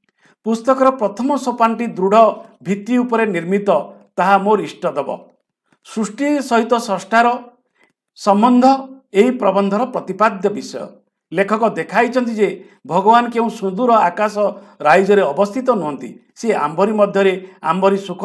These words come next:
ଦୁଃଖର ଭାଗୀ ହୋଇ ବିଚରଣ କରୁଛନ୍ତି। ଲେଖକ କହନ୍ତି, ମାନବ ଭଗବାନ ଏକାନ୍ତଭୁକ୍ତ,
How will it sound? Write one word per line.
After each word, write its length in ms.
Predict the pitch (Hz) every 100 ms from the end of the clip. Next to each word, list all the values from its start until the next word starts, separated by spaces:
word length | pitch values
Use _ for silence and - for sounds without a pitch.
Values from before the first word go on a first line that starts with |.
| 208
ଦୁଃଖର 240 | 214 208 190 180
ଭାଗୀ 260 | 139 160 196
ହୋଇ 200 | 196 170 - _ 127
ବିଚରଣ 400 | 147 214 220 214
କରୁଛନ୍ତି। 440 | 202 143 143 - - _ _ _ _
ଲେଖକ 320 | 151 165 254 262 254
କହନ୍ତି, 340 | 190 190 180 147 - _ _
ମାନବ 340 | 170 180 220 226
ଭଗବାନ 440 | 185 190 202 214 196 - - -
ଏକାନ୍ତଭୁକ୍ତ, 680 | 160 233 285 226 143 -